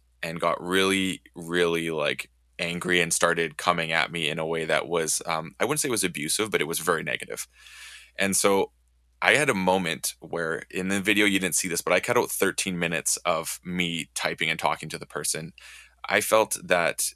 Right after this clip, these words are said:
as someone who cares for the game, someone who felt this hard done by T C O needed to kind of get some perspective. So I, instead of just being like, "Whatever, dude, like, you're a sore loser," and signing off,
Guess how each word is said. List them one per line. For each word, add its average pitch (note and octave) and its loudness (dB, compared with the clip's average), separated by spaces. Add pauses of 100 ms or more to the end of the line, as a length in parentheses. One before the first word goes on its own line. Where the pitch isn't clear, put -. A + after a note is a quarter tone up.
(460)
as G2 0
someone G2+ 2
who G#2 -2
cares E2+ 2
for E2+ 0
the E2 0
game, E2 -4
someone E2+ -2
who F2+ -6
felt D#2+ 0
this D#2+ 0
hard E2 0
done D#2+ -6
by D#2+ 0
T D#2+ -4
C D#2 0
O F#2 0 (680)
needed F2+ 0 (200)
to - -4
kind E2 -2
of D#2 -6
get D#2+ 0
some E2 -2
perspective. D#2+ -4
So F#2 4
I, G#2 4
instead A2 0
of B2 -2
just - 0 (520)
being F#2 2
like, E2 -2
"Whatever, G2+ 6
dude, E2+ 0
like, E2+ -2
you're F#2 4
a F2+ 2
sore F2 2
loser," E2 -2
and E2 -4
signing E2 0
off, F2 4